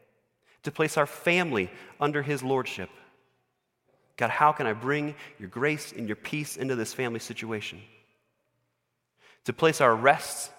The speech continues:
and our play under his lordship. God, how can I honor you in my friendships, in my hobbies, and in my neighborhood? And those questions are not easily answered,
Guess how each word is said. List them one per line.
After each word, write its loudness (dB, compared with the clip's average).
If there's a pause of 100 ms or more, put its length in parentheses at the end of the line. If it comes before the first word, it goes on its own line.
(260)
and -4
our 0
play 2 (260)
under 0
his -2 (200)
lordship. -6
God, 2
how 2 (300)
can -10
I -2 (120)
honor 4
you -4 (500)
in -14
my -10
friendships, -4
in -12
my -8
hobbies, -2 (340)
and -8
in -2
my -2
neighborhood? -6 (1300)
And 4
those 4
questions 0 (260)
are 4
not 4
easily 0
answered, -6